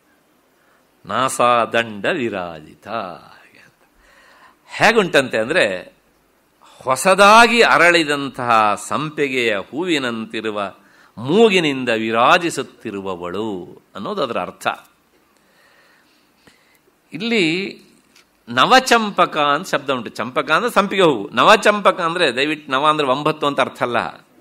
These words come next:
ನವ ಅಂದ್ರೆ ಹೊಸದು ಅಂತ. ಆಮೇಲೆ ಒಂಬತ್ತು ಸಂಪಿಗೆ ಹೂವಿನ ಅಂತ. ಈ ಕೆಲವು ಸಲ ಏನಾಗುತ್ತೆ, ನಮಗೆ ಆ ಶಬ್ದಕ್ಕೆ ಇದಿಷ್ಟೇ ಅರ್ಥ ಅಂತ ಗೊತ್ತಾಗ್ಬಿಟ್ರೆ,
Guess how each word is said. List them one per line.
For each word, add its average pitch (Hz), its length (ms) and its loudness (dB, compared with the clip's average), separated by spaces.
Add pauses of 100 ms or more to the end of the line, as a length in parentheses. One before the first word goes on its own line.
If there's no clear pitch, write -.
(120)
ನವ 117 220 0
ಅಂದ್ರೆ 143 220 0
ಹೊಸದು 135 420 0
ಅಂತ. 117 180 -6
ಆಮೇಲೆ 135 520 -2
ಒಂಬತ್ತು 196 460 0
ಸಂಪಿಗೆ 151 400 -4
ಹೂವಿನ 156 340 0
ಅಂತ. - 880 -8 (2500)
ಈ - 380 -18 (480)
ಕೆಲವು 139 220 -4
ಸಲ 160 120 -2
ಏನಾಗುತ್ತೆ, 165 500 0
ನಮಗೆ 156 240 -4
ಆ 123 240 2
ಶಬ್ದಕ್ಕೆ 143 600 -10 (180)
ಇದಿಷ್ಟೇ 170 360 0
ಅರ್ಥ 202 260 4
ಅಂತ 208 160 2
ಗೊತ್ತಾಗ್ಬಿಟ್ರೆ, 180 840 2